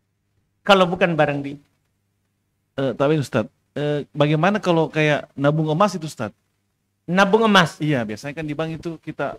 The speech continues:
Speaker 2: setor duit, anggaplah, eh, tujuh ratus ribu, toh?
Speaker 1: Hmm.
Speaker 2: Tapi dikasih nilai emas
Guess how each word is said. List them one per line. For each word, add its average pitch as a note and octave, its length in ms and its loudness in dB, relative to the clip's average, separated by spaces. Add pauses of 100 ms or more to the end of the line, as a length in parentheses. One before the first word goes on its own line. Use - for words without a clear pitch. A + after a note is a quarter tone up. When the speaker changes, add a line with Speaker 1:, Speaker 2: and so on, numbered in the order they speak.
Speaker 2:
setor B2 320 -8
duit, A#2+ 400 -8
anggaplah, G#2+ 560 -12 (800)
eh, G2 240 -10
tujuh A2+ 240 -2
ratus A#2 160 -4
ribu, B2+ 320 -2
toh? D3+ 160 -2
Speaker 1:
Hmm. E3+ 400 -2 (480)
Speaker 2:
Tapi A#2 220 -4 (100)
dikasih E3 400 -2
nilai D3 240 2
emas C#3+ 400 0